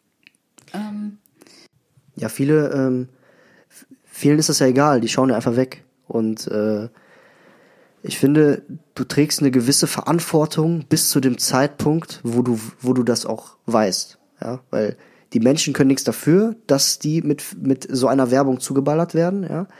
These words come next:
Speaker 2: aber sobald die hinterfragen und wissen, okay,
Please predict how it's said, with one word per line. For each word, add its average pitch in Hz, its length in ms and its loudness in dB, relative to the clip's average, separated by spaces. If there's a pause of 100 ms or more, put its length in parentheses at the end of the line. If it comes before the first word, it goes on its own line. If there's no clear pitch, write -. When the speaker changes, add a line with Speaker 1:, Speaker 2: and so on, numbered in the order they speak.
(240)
Speaker 2:
aber 120 200 0
sobald 131 300 0
die 139 60 0
hinterfragen 156 720 0
und 117 280 -6
wissen, 165 580 -2 (520)
okay, 156 500 0